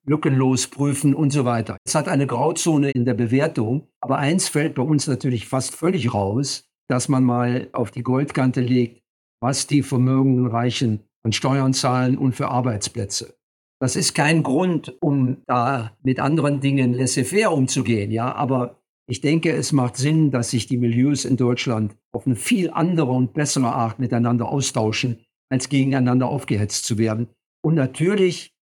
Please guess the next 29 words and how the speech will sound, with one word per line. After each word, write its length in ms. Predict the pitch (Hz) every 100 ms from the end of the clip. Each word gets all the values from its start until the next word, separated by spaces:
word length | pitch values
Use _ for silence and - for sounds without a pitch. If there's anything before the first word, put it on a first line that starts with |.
| _
gibt 200 | 156 156
es 160 | 139 131
mediale 580 | 131 120 131 151 175
Interessen 520 | 180 147 160 156 - 165
und 280 | 185 214
auch 160 | 185 -
politische 480 | 156 143 147 127 127
Interessen, 600 | 110 110 110 98 147 170
alle 240 | - 156 156
vier 240 | - 135
Jahre 320 | 135 135 131
bei 140 | 127 117
einer 240 | 117 107
Wahl, 480 | 131 131 110 127 156 _ _
die 280 | 131 127 127 117
wenigen 420 | 135 151 151 135
Reichen 480 | 120 127 131 135 123
ein 220 | 131 113
bisschen 340 | 135 - 127
durchs 220 | 120 110
Dorf 320 | - 131 135 -
zu 80 | 123
jagen, 600 | 113 107 104 117 131 - _
um 180 | - 127
in 200 | - 123
der 140 | 117 113
Mehrheit 540 | 123 120 110 113 110
Stimmen 360 | - 147 110 101
abzufangen. 560 | - - 143 - -